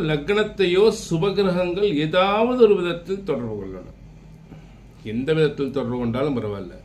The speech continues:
ஏதாவது ஒரு விதத்தில் தொடர்பு கொள்ளணும். சுபகிரகங்கள்னு சொல்றது யாரு?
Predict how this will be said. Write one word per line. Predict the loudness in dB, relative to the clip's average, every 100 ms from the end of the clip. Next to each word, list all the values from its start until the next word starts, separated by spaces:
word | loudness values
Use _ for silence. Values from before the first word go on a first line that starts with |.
| -6 -2
ஏதாவது | 0 2 2 2 0
ஒரு | 0
விதத்தில் | 0 -2 -6 -10 -8
தொடர்பு | -8 -8
கொள்ளணும். | -10 -10 -14 -18 -20 -20 -12
சுபகிரகங்கள்னு | -6 -2 -2 -2 -6 -8
சொல்றது | -8 -8
யாரு? | -6 -8